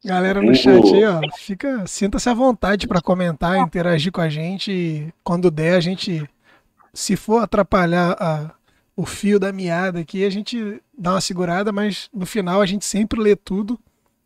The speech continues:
Speaker 1: Então, qualquer pergunta, qualquer dúvida, qualquer interação, a gente vai tá lendo aí mais cedo ou mais
Speaker 2: É isso.
Speaker 1: tarde. Então, nos acompanha aí também. É isso, Rael, já
Speaker 2: Tô com
Speaker 1: apresentou?
Speaker 2: vocês, né? É isso,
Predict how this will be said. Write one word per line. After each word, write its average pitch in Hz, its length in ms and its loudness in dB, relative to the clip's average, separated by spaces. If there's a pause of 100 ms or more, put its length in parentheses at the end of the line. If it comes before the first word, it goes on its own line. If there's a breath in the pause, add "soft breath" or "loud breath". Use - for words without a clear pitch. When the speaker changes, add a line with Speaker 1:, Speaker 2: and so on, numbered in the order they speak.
Speaker 1:
Então, 175 640 -6
qualquer 175 280 -6
pergunta, 175 500 -4
qualquer 175 300 -8
dúvida, 170 320 -8
qualquer 170 240 -12
interação, 175 520 -10
a 170 60 -8
gente 170 200 -12
vai 170 120 -8
tá 185 160 -12
lendo 165 280 -10
aí 170 160 -8
mais 180 260 -10
cedo 190 240 -10
ou 190 60 -8
mais 202 160 -10
Speaker 2:
É 180 100 0
isso. - 100 2
Speaker 1:
tarde. 160 260 -6 (760 soft breath)
Então, 175 140 -12
nos 165 160 -8
acompanha 175 600 -6
aí 180 80 -6
também. 160 400 -8 (720)
É 190 100 -4
isso, 247 180 -2
Rael, 156 280 2
já 160 180 -2
Speaker 2:
Tô - 40 -20
com 170 80 0
Speaker 1:
apresentou? 190 420 6
Speaker 2:
vocês, 143 280 8
né? 269 160 4 (540)
É 381 100 6
isso, 254 200 6